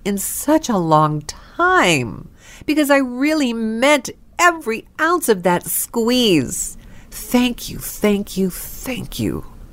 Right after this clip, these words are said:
for being real, for going out of your way, for doing this for me,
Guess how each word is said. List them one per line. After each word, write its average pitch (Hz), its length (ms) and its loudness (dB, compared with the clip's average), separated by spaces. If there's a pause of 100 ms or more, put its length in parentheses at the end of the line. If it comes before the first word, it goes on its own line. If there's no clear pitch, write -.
(220)
for 160 140 0
being 180 680 2
real, 180 520 2 (240)
for 170 120 -12
going 196 320 2
out 196 160 2
of 190 100 2
your 190 160 4
way, 151 540 2 (180)
for 208 120 2
doing 233 500 2
this 165 260 4 (120)
for 214 280 2
me, 196 680 0